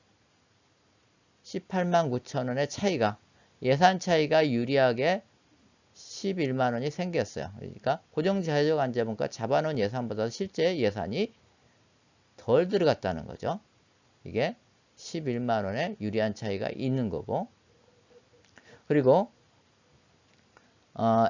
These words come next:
에스큐를 볼게요. 우리가 에스피는 금방 구했죠. 에스피는, 어, 시간당 오백 원으로 구했습니다. 어, 고정 제조 간접원가 표준 배부율은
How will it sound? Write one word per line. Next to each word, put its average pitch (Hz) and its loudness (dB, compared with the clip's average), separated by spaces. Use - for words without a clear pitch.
에스큐를 226 0
볼게요. - -6
우리가 156 2
에스피는 202 2
금방 131 0
구했죠. 120 -2
에스피는, 170 -6
어, 101 -8
시간당 156 -4
오백 104 0
원으로 104 -2
구했습니다. 110 -2
어, 90 -6
고정 143 -2
제조 123 2
간접원가 110 0
표준 170 -2
배부율은 101 0